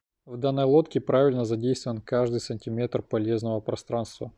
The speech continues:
От самого носа до транса располагается отсек для хранения снастей, удочек и так далее.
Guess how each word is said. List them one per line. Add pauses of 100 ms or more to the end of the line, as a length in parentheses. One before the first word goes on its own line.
(320)
От
самого
носа
до
транса
располагается (380)
отсек
для
хранения
снастей, (140)
удочек
и
так
далее.